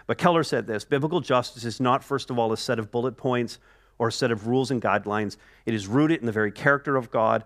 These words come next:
and it is the outworking of that character which is never less than just." And that transforms us.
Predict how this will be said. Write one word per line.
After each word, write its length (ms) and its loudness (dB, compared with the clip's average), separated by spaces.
and 100 -2
it 80 0
is 160 -4
the 160 -2
outworking 540 2
of 80 -4
that 240 -2
character 560 0
which 140 -8
is 100 -8
never 260 2
less 340 0
than 160 -4
just." 480 -10
And 120 -4
that 180 4
transforms 500 -6
us. 380 -8